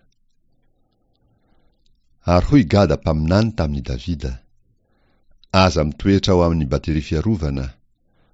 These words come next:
fa mialaka mankanesa any amin'ny tanin'i Joda." De nandeha Davida ka tonga tany an'ala Areta. Ary reny Saoly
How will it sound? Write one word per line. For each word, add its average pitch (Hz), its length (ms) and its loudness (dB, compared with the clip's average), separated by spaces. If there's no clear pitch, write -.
fa - 220 -2
mialaka 87 640 2
mankanesa 80 520 -2
any 78 120 -2
amin'ny 73 280 -4
tanin'i 69 400 -4
Joda." 73 380 -6
De 104 160 6
nandeha 92 400 4
Davida 95 500 2
ka 85 140 -2
tonga 73 300 -2
tany 78 280 0
an'ala 73 300 0
Areta. 69 460 -6
Ary 98 300 4
reny 110 220 4
Saoly 151 380 2